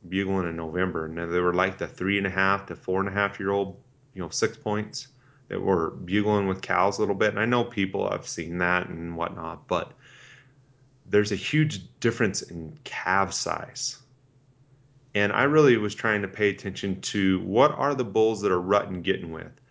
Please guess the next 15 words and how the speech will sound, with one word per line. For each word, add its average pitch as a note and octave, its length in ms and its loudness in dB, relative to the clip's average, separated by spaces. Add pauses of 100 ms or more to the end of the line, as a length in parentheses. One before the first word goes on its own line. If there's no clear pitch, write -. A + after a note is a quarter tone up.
(140)
Are F#2 80 -4
they F#2 120 2
getting A#2 380 2
with B2+ 260 -2
the, F#2 200 -2 (220)
the G2 120 -4
cows G#2+ 640 2
that F#2+ 260 0
have G2 280 0
the F#2 40 -2
older G#2+ 420 0
age A#2+ 440 -2 (380)
cows A#2+ 600 2
or F#2 200 2
calves, B2 580 -2